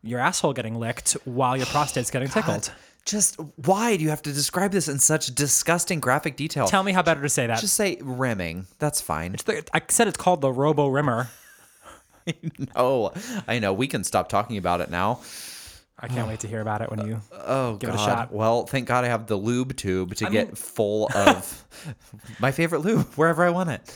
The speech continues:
Speaker 2: <laughs>
Speaker 1: You can get yours, too. Just use code M B F J.
Speaker 2: <laughs> Don't you fucking wish.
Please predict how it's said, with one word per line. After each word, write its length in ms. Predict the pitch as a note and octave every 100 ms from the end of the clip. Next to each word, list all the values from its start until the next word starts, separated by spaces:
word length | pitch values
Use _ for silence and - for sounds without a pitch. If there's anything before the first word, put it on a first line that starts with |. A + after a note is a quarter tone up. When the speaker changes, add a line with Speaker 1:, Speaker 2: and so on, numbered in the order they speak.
| - -
Speaker 2:
<laughs> 800 | - - - - - F3+ - F3+
Speaker 1:
You 100 | A3
can 100 | A#3+
get 140 | D#3+ C#3+
yours, 220 | F3+ G#3
too. 260 | - F#3 C3
Just 200 | E3 A3
use 160 | A3+
code 360 | - G#3 G#3+ - -
M 200 | C#3+ C#3+
B 120 | D3
F 160 | D3+
J. 160 | - G#2 F2+ - - - C#3+ - C#3
Speaker 2:
<laughs> 680 | C#3 - C#3 G#3+ C#4+ A#3
Don't 260 | - C3+ A#2
you 140 | A2
fucking 400 | C3 G2+ G#2 A2+
wish. 500 | E2+ E2+ - - -